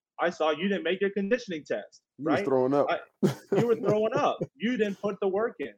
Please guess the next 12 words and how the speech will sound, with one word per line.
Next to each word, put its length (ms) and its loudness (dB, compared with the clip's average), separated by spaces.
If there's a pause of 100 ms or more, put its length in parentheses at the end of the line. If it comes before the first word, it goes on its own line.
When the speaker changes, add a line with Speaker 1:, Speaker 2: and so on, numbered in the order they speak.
(120)
Speaker 1:
And 80 -2
it's 160 0
about 220 2
Speaker 2:
Mm-hmm. 100 -10
Speaker 1:
building 260 4
those 200 0
relationships 720 -4
with 160 -10
your 160 -8
teammates 560 -2 (240)
and 100 2
your 160 2